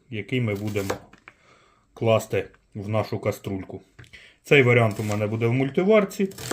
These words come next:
Ви можете зробити як в каструлі, так в мультиварці. Навіть на вогні,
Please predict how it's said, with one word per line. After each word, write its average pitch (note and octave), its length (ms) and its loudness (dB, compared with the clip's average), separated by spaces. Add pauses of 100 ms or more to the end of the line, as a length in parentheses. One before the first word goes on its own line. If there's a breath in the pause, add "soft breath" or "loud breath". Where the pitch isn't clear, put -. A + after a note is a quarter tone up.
(300 loud breath)
Ви C3 200 8
можете G#2+ 480 0
зробити F#2+ 560 -4
як F#3+ 240 0
в - 100 -20
каструлі, F#3+ 560 2
так - 260 -4
в G2+ 40 -10
мультиварці. A#2+ 760 -2 (840)
Навіть A#2 440 6 (160)
на A2+ 180 2
вогні, B2 580 0